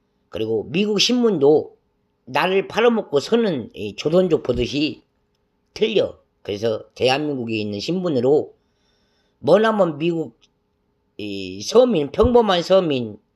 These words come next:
더 나가서 시민을 마음을 동요시킨 게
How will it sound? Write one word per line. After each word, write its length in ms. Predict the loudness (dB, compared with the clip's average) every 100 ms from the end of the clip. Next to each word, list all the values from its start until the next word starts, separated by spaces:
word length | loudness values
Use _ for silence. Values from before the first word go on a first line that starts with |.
| _ _ _ _ _ _
더 100 | -6
나가서 340 | -2 -2 -2
시민을 680 | -4 0 0 0 0 -2 -4 _ _ _ _ _ _ _
마음을 540 | 0 4 4 2 -2 -4
동요시킨 560 | -2 -2 -2 -6 -6
게 360 | 0 0 -2